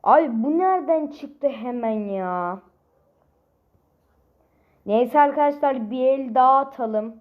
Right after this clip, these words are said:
Abi çok kötü ya.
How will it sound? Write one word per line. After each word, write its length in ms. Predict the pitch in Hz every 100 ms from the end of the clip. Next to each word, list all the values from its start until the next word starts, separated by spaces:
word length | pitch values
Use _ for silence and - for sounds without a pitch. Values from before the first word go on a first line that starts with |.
| _ _ _ _ _ _ _ _
Abi 420 | - 208 214 202
çok 380 | - 254 247 -
kötü 400 | - 208 - -
ya. 560 | 180 160 156 143 143